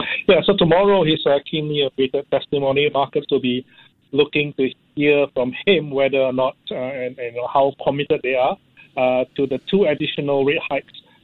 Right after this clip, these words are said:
that they had forecast last week, uh, by the end of this year. Uh, at the moment, markets aren't quite believing that the Fed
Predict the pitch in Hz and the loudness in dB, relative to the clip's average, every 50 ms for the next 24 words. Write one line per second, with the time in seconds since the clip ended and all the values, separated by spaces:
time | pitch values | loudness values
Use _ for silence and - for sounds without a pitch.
0 | _ - 131 131 123 135 131 120 131 135 - _ - 151 139 135 - - - 127 | _ 0 0 0 2 0 0 0 0 -4 -4 _ 2 2 2 2 2 -2 -2 -2
1 | 117 110 - - - _ _ _ _ _ _ - 123 131 127 127 127 - - - | -2 -4 -8 -12 -14 _ _ _ _ _ _ -2 0 2 2 2 0 -2 -4 -4
2 | 139 127 - - - - - _ _ _ - 123 123 123 120 127 123 123 131 135 | -4 -4 -2 -4 -6 -6 -8 _ _ _ -4 -2 -2 0 2 2 2 2 2 0
3 | 127 127 123 110 117 113 - - 135 127 - 107 107 - _ - - - _ _ | 0 0 -2 -2 -2 -4 -6 -6 -8 -8 -6 -6 -8 -8 _ -18 -20 -20 _ _
4 | 143 131 151 156 151 160 160 165 196 208 202 233 214 196 175 170 180 180 - 214 | 2 4 4 4 4 4 4 4 4 4 4 2 0 2 0 0 0 -2 -4 -6
5 | 202 - - - 151 160 175 180 180 - - 170 - - - 143 139 147 147 143 | -6 -6 -10 -8 -8 -6 -6 -6 -6 -4 -4 -4 -4 -4 -6 -6 -4 -4 -4 -4
6 | 165 165 160 147 139 - - 131 - - 160 156 175 | -4 -4 -2 -4 -4 -4 -4 -8 -2 2 2 2 2